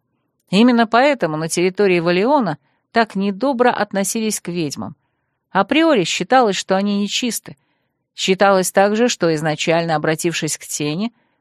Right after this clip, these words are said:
они отдали свое предпочтение Айду, а его слуги Шейри непременно заберут их души в подземное царство мертвых. Так, по крайней мере, записано в книге.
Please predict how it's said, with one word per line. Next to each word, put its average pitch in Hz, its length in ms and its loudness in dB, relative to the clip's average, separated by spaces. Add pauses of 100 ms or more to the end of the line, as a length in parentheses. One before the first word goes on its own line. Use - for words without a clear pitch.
(120)
они 185 260 2
отдали 202 460 0
свое 185 320 2
предпочтение 190 840 -2
Айду, 190 420 2
а 143 120 0
его 151 320 -4
слуги 175 400 -6
Шейри 151 500 -4 (420)
непременно 240 1000 2
заберут 190 460 -2
их 156 180 -2
души 226 400 -2
в - 80 -20
подземное 175 640 -2
царство 160 500 -2
мертвых. 143 560 -8 (840)
Так, 330 220 2
по 269 140 2
крайней 254 320 2
мере, 220 240 2
записано 196 520 -2
в - 60 -12
книге. 139 460 -8